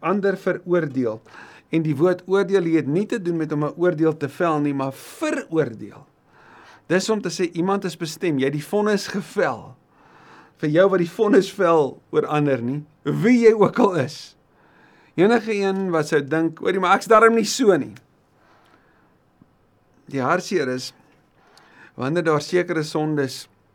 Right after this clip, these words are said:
in die Bybel op gefokus word, asof dis die enigste en jy kan darm, as jy da-, nie so is nie, dan is jy okay. Maar daai is dan verskriklik. En gewoonlik doen mense dit op die sondes waarmee hulle nie stoei nie.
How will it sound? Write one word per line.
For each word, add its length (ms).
in 100
die 120
Bybel 480
op 180
gefokus 640
word, 340
asof 380
dis 180
die 180
enigste 480
en 120
jy 100
kan 220
darm, 360
as 140
jy 100
da-, 220
nie 180
so 440
is 320
nie, 160
dan 160
is 100
jy 100
okay. 340
Maar 120
daai 160
is 60
dan 140
verskriklik. 720
En 220
gewoonlik 500
doen 340
mense 420
dit 220
op 100
die 80
sondes 360
waarmee 260
hulle 200
nie 120
stoei 320
nie. 180